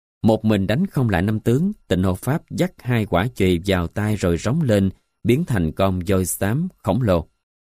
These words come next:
Tịnh Hộ Pháp giương chòi quấn lấy con của ông Tổ, bay giọt lên cao rồi đập xuống. Thấy con bị chết, ông Tổ nổi giận, múa đao chém lia lịa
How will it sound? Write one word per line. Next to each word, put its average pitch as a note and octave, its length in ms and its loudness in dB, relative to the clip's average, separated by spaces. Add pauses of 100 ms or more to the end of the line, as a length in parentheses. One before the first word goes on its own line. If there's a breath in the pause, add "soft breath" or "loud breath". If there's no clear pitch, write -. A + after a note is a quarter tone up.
(200)
Tịnh G#2 160 2
Hộ G#2+ 140 2
Pháp C3+ 280 -2
giương B2+ 240 2
chòi F2+ 300 2
quấn A#2 240 0
lấy C3+ 220 -2
con G#2 200 0
của G#2+ 100 -4
ông F#2+ 160 -2
Tổ, D#2+ 340 0 (260)
bay A2+ 260 2
giọt E2 280 2
lên G#2 280 0
cao G2+ 260 -2
rồi F#2 100 0
đập - 180 -2
xuống. C3 300 0 (720)
Thấy E3+ 140 2
con C3 180 0
bị E2+ 120 0
chết, C3+ 300 -2
ông G#2+ 180 -2
Tổ F2 200 2
nổi F2+ 220 0
giận, D#2+ 220 0 (300)
múa C3+ 200 4
đao G#2+ 240 0
chém D3+ 300 -2
lia C3 260 2
lịa F2+ 240 2